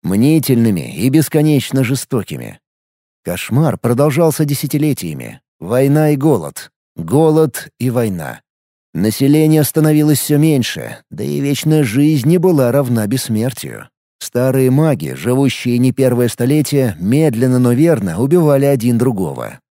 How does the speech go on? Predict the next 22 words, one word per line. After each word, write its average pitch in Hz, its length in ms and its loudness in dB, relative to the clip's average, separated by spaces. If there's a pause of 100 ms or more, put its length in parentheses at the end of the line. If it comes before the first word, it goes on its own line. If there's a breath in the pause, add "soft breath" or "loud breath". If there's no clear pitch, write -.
(120)
Но 123 240 -2
расплата 117 640 -4
уже 95 300 -6
была 92 360 -6
близка. 87 720 -6 (680)
Генетический 135 640 0
фонд 147 400 0
настолько 147 580 0
истощился, 117 800 -4 (160)
что - 220 0
вместо 135 360 2
детей 131 440 0
стали 104 320 -2
рождаться 123 580 0
больные, 143 720 0 (160)
мутировавшие 135 800 0
и 156 160 -2
несчастные 151 640 0
жертвы 156 460 0
жадности 143 640 -2
и 139 160 0
амбиций. 95 680 -4